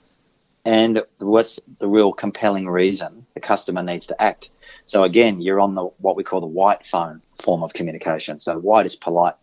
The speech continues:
it's ineffective. But what you're doing there is essentially then you're going into the follow-up loop. Um, and, you know, I just see this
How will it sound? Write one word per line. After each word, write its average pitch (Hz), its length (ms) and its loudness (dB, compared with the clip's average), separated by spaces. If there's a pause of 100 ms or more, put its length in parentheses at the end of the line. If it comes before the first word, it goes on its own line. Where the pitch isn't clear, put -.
(260)
it's - 100 -8
ineffective. 92 580 -2 (480)
But 104 100 -8
what 120 160 2
you're 123 120 -2
doing 104 260 0
there 98 200 0
is 90 120 -4
essentially 90 540 0
then 104 200 0
you're 92 80 -2 (120)
going 87 160 -6
into 90 180 -10
the 87 80 -8
follow-up 113 420 0
loop. 87 180 -12 (680)
Um, 85 600 2 (140)
and, 90 640 2 (100)
you 104 140 -10
know, 90 140 -6
I 113 80 0
just 123 260 -2
see 107 100 6
this 95 260 -2